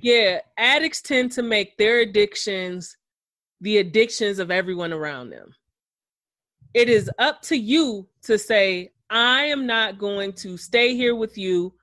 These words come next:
while you refuse to get help." Corrupt refuses to get help. Corrupt has said multiple times on this show,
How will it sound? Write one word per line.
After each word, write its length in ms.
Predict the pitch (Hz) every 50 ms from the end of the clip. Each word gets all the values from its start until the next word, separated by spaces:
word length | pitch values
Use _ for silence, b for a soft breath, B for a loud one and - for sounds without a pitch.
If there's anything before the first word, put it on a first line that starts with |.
| _ _ _ _ _ _ _ _ _ _ _ _ _ _ _ _ _
while 420 | - 214 175 190 214 208 214 220
you 200 | 208 190 220 220
refuse 1160 | 190 202 196 180 - - - - 247 269 277 262 233 196 175 170 165 170 175 180 - - - _ _ _ _ _ _ _ -
to 140 | - 233 208
get 240 | 165 202 202 208 196
help." 340 | 196 180 151 143 - - _ _ _ _ -
Corrupt 420 | - - 196 214 240 254 254 _ -
refuses 1000 | 214 208 196 175 - _ _ - 233 262 302 294 277 247 208 202 180 180 175 -
to 140 | - - 190
get 240 | 175 175 180 180 175
help. 320 | 175 165 151 143 131 b b b b b b b b b
Corrupt 380 | - 247 220 240 254 254 254 -
has 200 | 262 247 233 -
said 260 | - 233 214 208 185
multiple 540 | 202 220 247 269 254 - 269 226 - 254 247
times 440 | 247 247 240 247 233 214 208 202
on 180 | 214 214 226 226
this 180 | 220 214 202 -
show, 380 | - 240 226 180 151 143 -